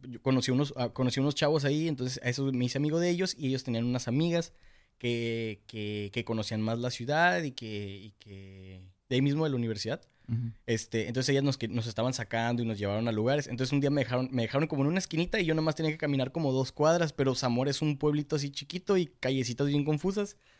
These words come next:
Speaker 2: <laughs>
Speaker 1: Entonces yo me puse a grabar un video, dije, "Ah, voy a, voy a hacer algo así, pero como algo, voy a grabar algo aquí, pues, así que ahorita que estoy aquí". Entonces agarré mi celular y me puse en la selfie y traía yo un, andaba medio pedo porque yo, yo de por sí casi no tomo, ¿sí entiendes? Y estas morras me acaban de llevar por un, por un como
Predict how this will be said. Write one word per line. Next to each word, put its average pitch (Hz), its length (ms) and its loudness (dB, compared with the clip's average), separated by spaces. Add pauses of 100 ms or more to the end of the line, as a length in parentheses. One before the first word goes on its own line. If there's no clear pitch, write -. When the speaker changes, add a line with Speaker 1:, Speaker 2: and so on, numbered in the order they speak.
(140)
Speaker 2:
<laughs> 165 280 -4
Speaker 1:
Entonces 156 480 4
yo 160 80 2
me 165 80 6
puse 165 220 2
a - 20 10
grabar 143 280 6
un 156 140 2
video, 170 400 4
dije, 165 240 -4
"Ah, 117 140 -10
voy 139 120 -4
a, 139 120 -6
voy 127 100 -6
a - 20 -4
hacer 135 160 -8
algo 135 200 -4
así, 139 240 -8
pero 135 240 -8
como 101 200 -16
algo, 123 240 -2
voy 123 200 0
a - 20 4
grabar 120 260 2
algo 143 220 2
aquí, 185 240 -6
pues, 117 300 -4
así 113 160 -12
que 104 80 -14
ahorita 113 180 -8
que 135 60 -8
estoy 123 140 -4
aquí". 151 200 -8 (220)
Entonces - 220 -2
agarré 151 180 6
mi 170 80 2
celular 180 420 2 (300)
y 135 40 -4
me 135 80 0
puse 139 180 -2
en 175 60 0
la 160 60 2
selfie 180 460 0
y 147 100 -6
traía 123 280 2
yo 127 160 2
un, 131 320 2
andaba 123 260 -2
medio 131 260 -2
pedo 143 220 0
porque 123 280 -6
yo, 110 140 -10
yo 117 160 0
de 143 80 6
por 139 160 -4
sí 123 120 -4
casi 143 220 2
no 147 140 6
tomo, 180 320 2 (380)
¿sí 143 60 0
entiendes? 185 340 4
Y 147 80 0
estas 151 200 2
morras 156 220 4
me 160 80 2
acaban 135 300 -2
de 139 100 0
llevar 104 360 0
por 127 120 -2
un, 120 220 2
por 113 180 -4
un 110 220 -2
como 101 720 -2